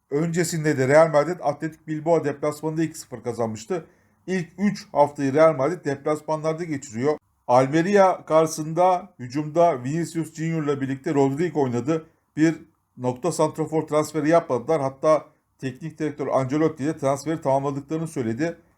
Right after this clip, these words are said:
Benzema'nın yerine hücum hattına birisini almayacak. Mbappe'yi beklemişlerdi fakat o da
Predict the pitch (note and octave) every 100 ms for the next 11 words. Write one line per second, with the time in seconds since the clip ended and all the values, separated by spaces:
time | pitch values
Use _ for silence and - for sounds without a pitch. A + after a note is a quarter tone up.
0 | _ C3 C#3+ C#3 E3 D3 B2+ C3+ D#3 C#3+
1 | D3 D3 C3 A#2+ A#2+ C3+ C3 - C#3 F#3
2 | - D3+ E3 A#2+ D3+ E3+ _ _ - C#3+
3 | D3+ D#3+ D#3+ B2+ B2+ B2+ A#2+ A2+ C#3 D3+
4 | D3+ C3 C3+ C#3 B2+ D3+